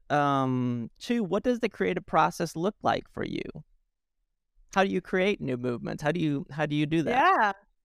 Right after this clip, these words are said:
Speaker 2: So it's actually really interesting. So again, I, I can't say that I've done all of this alone. Obviously, we know that. Uh, I had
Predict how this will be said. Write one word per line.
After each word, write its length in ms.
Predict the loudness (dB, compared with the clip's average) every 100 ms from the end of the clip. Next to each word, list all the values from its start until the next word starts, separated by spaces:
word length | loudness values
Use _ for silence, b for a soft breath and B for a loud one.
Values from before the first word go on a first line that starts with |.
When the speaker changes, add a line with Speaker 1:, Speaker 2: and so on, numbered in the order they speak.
| _ _
Speaker 2:
So 180 | -2 2
it's 120 | 4
actually 380 | 4 4 0 0
really 320 | 0 0 -2
interesting. 600 | 0 -2 -2 -8 -2 -2 -2
So 340 | 0 2 2
again, 380 | 2 2 2 0 -4
I, 160 | -4 0
I 140 | -2
can't 540 | -2 -12 -4 -2 -2 -2
say 180 | -2
that 160 | 0 2
I've 240 | 2 2 -6 _ -6
done 360 | 2 4 2 0 2
all 220 | 2 4
of 160 | 2
this 260 | 0 -2 -4 -4
alone. 420 | 0 0 -2 0
Obviously, 480 | 0 2 0 0 -2
we 180 | 0
know 220 | 0 0 2
that. 240 | 2 2 -2
Uh, 220 | -4 -4 B B B B 0
I 360 | 2 2 0
had 380 | 0 2 2